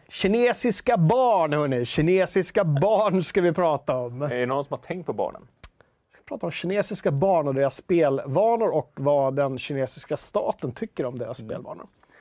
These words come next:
Speaker 1: Eh, och hur de vill begränsa det framförallt, för det, det är liksom på något sätt så. Eh, hörni, Playstation kommer ha en showcase. Vi spekulerar i Fragson Fredag. Vi
Speaker 2: Mm.
Speaker 1: spekulerar.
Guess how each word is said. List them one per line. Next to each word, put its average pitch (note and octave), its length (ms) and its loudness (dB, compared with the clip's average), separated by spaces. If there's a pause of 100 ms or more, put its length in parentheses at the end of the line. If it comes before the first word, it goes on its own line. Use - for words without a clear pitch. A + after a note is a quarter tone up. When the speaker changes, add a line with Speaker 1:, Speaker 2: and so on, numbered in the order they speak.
(720)
Speaker 1:
Eh, C#3+ 220 0
och G#3+ 160 0
hur G3 200 2
de D#3 140 2
vill C#3+ 120 2
begränsa D3+ 600 0
det B2 220 -10
framförallt, B2+ 420 -4
för D3 120 -6
det, C#3 200 2
det C#3 200 0
är C3 80 -2
liksom B2 360 -6 (320)
på C3 60 -6
något A2+ 140 -6
sätt - 340 -8 (360)
så. - 160 -18 (1040)
Eh, B2 1000 -2 (280)
hörni, G#3+ 240 2 (380)
Playstation B3 840 2
kommer A3+ 220 0
ha A#3 160 0
en G#3 60 2
showcase. A#3 720 0
Vi G#3 100 -2
spekulerar G3 800 2 (480)
i D#3+ 160 2
Fragson D3+ 400 -2
Fredag. C3+ 400 0
Vi C#3 80 -8
Speaker 2:
Mm. - 20 -8
Speaker 1:
spekulerar. F#3+ 760 2